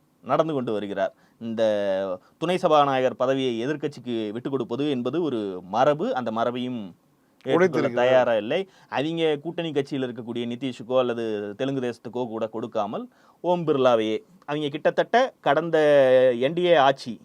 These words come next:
Speaker 1: பி ஜே பி ஆட்சியில் இருந்த எந்த நிர்வாகத்தையும் பெரிய அளவுல அமைச்சரவையிலும் மாற்றம் இல்லை, சபாநாயகர் அளவிலும் மாற்றம் இல்லைங்கிற மாதிரி எதுவுமே மாறல.
Speaker 2: ம்.
Speaker 1: அதாவது, கீழே விழுந்தாலும் மீசையில மண் ஒட்டலைங்கிற ஒரு
Speaker 2: ஏன்னா, அது நல்லா இருந்த சர்க்கார் அப்படியே கண்டினியூ ஆகுது.
Speaker 1: கண்டினியூ ஆகுது அப்படிங்கிற ஒரு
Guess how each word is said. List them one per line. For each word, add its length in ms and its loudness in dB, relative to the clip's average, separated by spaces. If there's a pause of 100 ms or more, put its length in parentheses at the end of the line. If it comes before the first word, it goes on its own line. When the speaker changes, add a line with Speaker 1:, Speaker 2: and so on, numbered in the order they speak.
(160)
Speaker 1:
பி 100 -2
ஜே 160 4
பி 120 -2
ஆட்சியில் 600 2
இருந்த 360 0
எந்த 500 2
நிர்வாகத்தையும் 600 -2
பெரிய 320 -2
அளவுல 240 0 (300)
அமைச்சரவையிலும் 680 -4
மாற்றம் 340 -4
இல்லை, 260 -4 (180)
சபாநாயகர் 640 2
அளவிலும் 340 0
மாற்றம் 360 -2
இல்லைங்கிற 340 -2
மாதிரி 300 -4
எதுவுமே 400 -2
மாறல. 580 4 (160)
Speaker 2:
ம். 340 -10
Speaker 1:
அதாவது, 320 6 (400)
கீழே 300 2
விழுந்தாலும் 800 6
மீசையில 340 0
மண் 240 0
ஒட்டலைங்கிற 600 0
ஒரு 340 4
Speaker 2:
ஏன்னா, 160 8
அது 100 8
நல்லா 300 10
இருந்த 200 8
சர்க்கார் 320 6
அப்படியே 280 8
கண்டினியூ 360 2
ஆகுது. 80 6
Speaker 1:
கண்டினியூ 340 2
ஆகுது 300 4
அப்படிங்கிற 400 -2
ஒரு 200 0